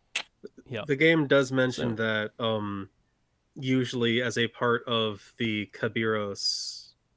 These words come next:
Speaker 2: or the one where you change the underworld for the better, a part of that is undergoing catharsis, because changing the underworld for the better is usually, you know, basically a one hundred percent resolution to all of your Geist's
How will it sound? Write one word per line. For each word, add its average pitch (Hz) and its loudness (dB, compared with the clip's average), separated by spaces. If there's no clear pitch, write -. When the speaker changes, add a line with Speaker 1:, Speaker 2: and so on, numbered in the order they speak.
Speaker 2:
or 110 0
the 143 2
one 147 8
where 131 2
you 120 0
change 131 2
the 123 2
underworld 117 0
for - -8
the 107 -4
better, 104 0
a 131 -4
part 120 -2
of 110 -2
that 113 -2
is 110 -4
undergoing 104 -4
catharsis, - -8
because 113 2
changing 139 2
the 131 4
underworld 120 0
for 117 -6
the 107 -6
better 110 0
is 104 -4
usually, 110 -4
you 131 -4
know, 113 0
basically 104 -4
a 120 -2
one 110 -4
hundred 113 -2
percent 113 -2
resolution 107 -4
to 123 -6
all 110 -4
of 101 -6
your 107 -4
Geist's - -6